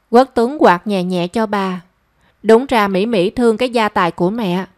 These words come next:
còn thương yêu thực sự trong lòng cô ấy trống không mẹ à. Để con tìm một người khác an ủi mẹ, chăm sóc cho mẹ tốt hơn. Hà Anh chăm sóc mẹ rất tốt.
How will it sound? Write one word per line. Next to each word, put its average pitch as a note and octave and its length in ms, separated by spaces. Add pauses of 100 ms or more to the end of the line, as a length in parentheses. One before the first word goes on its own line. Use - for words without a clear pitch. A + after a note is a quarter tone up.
(240)
còn F3+ 240
thương G#3+ 180
yêu A3 220
thực G3 220
sự F#3 320
trong A3+ 220
lòng F#3 180
cô G#3+ 120
ấy A3 280
trống C4 260
không A3+ 320
mẹ F#3+ 140
à. G3 280 (680)
Để F3+ 180
con G#3+ 300
tìm F#3+ 180
một F3 140
người F#3 160
khác A#3+ 300
an G#3 180
ủi F3 200
mẹ, F#3+ 320 (280)
chăm G#3+ 200
sóc C4+ 240
cho A#3+ 100
mẹ F#3 180
tốt B3 300
hơn. A3+ 300 (2000)
Hà G3 200
Anh G#3 280
chăm G#3 220
sóc C4+ 240
mẹ B3+ 220
rất - 280
tốt. B3+ 340